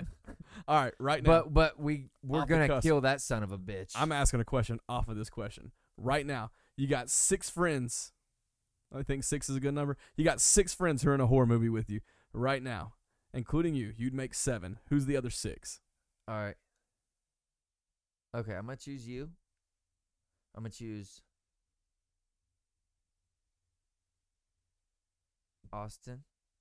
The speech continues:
Speaker 2: I'm gonna choose Dylan.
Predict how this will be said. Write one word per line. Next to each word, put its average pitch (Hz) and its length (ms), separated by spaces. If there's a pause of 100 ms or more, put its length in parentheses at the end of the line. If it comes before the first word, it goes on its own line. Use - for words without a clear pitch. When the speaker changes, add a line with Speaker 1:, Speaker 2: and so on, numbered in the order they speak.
(360)
Speaker 2:
I'm 107 80
gonna 104 100
choose 101 500 (2500)
Dylan. 113 260